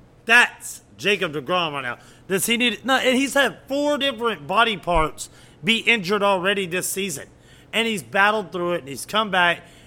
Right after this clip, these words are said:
and he's put the Mets on his back and said, "Come with me, boys."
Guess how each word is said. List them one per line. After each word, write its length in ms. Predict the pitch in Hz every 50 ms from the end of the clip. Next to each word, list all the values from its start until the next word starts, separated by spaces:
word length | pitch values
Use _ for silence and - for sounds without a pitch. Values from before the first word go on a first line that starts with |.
| - -
and 100 | 139 147
he's 120 | 143 131
put 260 | - - 226 233 - -
the 80 | 165
Mets 420 | 147 147 160 190 220 226 - - -
on 140 | 208 190
his 160 | 175 151 120 -
back 480 | - - 196 202 196 180 147 - -
and 100 | 160 -
said, 220 | - 170 131 113 -
"Come 260 | - 220 254 240 220
with 160 | 226 254 247
me, 120 | 240 214
boys." 540 | 175 160 170 160 160 156 156 156 147 - -